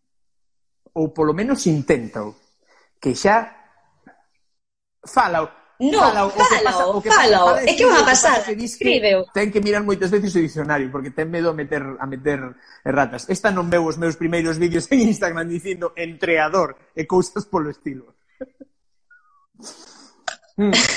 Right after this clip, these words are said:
Speaker 2: Pero eso tamén é bonito, que carolo, tamén metemos palabras en español, non pasa nada. De feito,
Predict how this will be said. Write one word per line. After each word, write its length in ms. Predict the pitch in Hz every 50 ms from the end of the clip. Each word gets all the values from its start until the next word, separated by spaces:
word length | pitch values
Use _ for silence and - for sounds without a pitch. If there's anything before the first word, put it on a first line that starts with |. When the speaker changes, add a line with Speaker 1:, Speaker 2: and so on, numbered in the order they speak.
| - - - - _ - - _ _ -
Speaker 2:
Pero 80 | 427
eso 160 | 453 - 320
tamén 240 | 277 285 262 262 254
é 40 | 240 233
bonito, 480 | 233 233 254 233 233 208 202 202 202
que 160 | 202 208 233 226
carolo, 400 | 233 220 226 214 208 202 202 202
tamén 240 | 233 240 254 247
metemos 240 | 233 233 240 233 233
palabras 320 | 240 240 226 226 220 214 -
en 80 | 226
español, 320 | 220 220 - 247 269 302 294
non 80 | 285
pasa 240 | 294 247 - 226 208
nada. 240 | 202 196 190 160 - - - _ _ _ _ _ _ _ _ _ _ _
De 140 | - 254 269
feito, 220 | 247 302 320 320